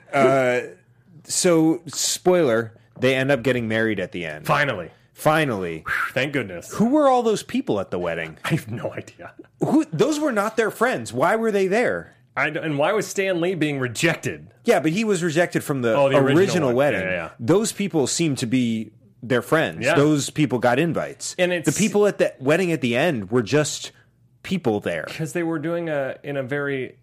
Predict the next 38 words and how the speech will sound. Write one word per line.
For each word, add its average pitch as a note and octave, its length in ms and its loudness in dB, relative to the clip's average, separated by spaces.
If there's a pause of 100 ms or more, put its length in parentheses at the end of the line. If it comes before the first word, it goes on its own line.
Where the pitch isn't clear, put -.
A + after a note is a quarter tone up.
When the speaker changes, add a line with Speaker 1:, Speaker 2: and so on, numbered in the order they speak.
Speaker 2:
they C#3+ 160 -4
were C#3+ 120 -6
in D3 200 -8
Hong F3 320 -4
Kong G2+ 260 -6
and F#2+ 80 -10
they G2+ 100 -8
were G2+ 80 -10
doing C3 260 -6
a - 20 -6
very, B2 320 -8
right? D3 320 -8
Or C3 120 -6
was A#2+ 120 -8
it D3+ 60 0
Speaker 1:
Yeah, G3+ 140 2
Speaker 2:
in F#2 60 -6
Speaker 1:
but C3 100 0
why D#3 200 2
not F3 240 0
just C#3+ 220 -6
do D#3+ 120 6
it E3+ 40 4
without D3 340 0
those C#3+ 200 0
people? D#3 260 -4
Speaker 2:
Was C#3+ 80 -2
it - 20 -
Speaker 1:
Why A#2+ 120 2
Speaker 2:
Hong G#3 80 -4
Kong G3+ 100 -6
or F3 60 -2
were D3+ 80 -4
they C#3 100 -4
in A#2+ 60 -8
Tokyo? B2 360 -6
I A2+ 80 -6
can't. G#2+ 260 -10